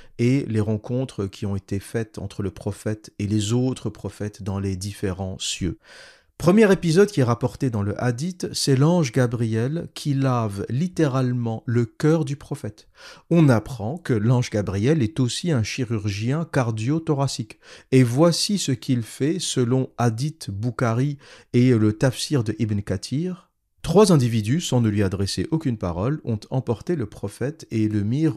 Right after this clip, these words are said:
auprès du puits de Zamzam, où Gabriel le reçut, lui fendit la poitrine, fit sortir son cœur et le lava. Il apporta ensuite un vase en or plein de lumière, de foi et de sagesse,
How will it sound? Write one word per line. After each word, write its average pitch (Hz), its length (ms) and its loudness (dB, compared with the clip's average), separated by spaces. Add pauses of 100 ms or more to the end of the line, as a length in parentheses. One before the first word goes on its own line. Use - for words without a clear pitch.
(120)
auprès 139 400 -4
du 117 160 -8
puits 160 340 -8
de 120 100 -4
Zamzam, 92 600 -4 (300)
où 147 200 6
Gabriel 127 720 2
le 143 200 4
reçut, 135 500 -2 (220)
lui 127 280 4
fendit 208 720 4
la 135 160 2
poitrine, 113 600 -4 (240)
fit - 280 0
sortir 202 720 2
son 135 240 -4
cœur 151 340 2
et 131 80 4
le 147 160 2
lava. 135 540 2 (460)
Il 131 160 8
apporta 160 480 6
ensuite 127 580 -2
un 110 160 2
vase 117 480 2
en 113 240 2
or 117 360 0
plein 156 280 2
de 123 80 0
lumière, 104 640 -2
de 110 160 -2
foi 120 460 -4
et 107 100 -4
de 98 120 -4
sagesse, 101 640 -6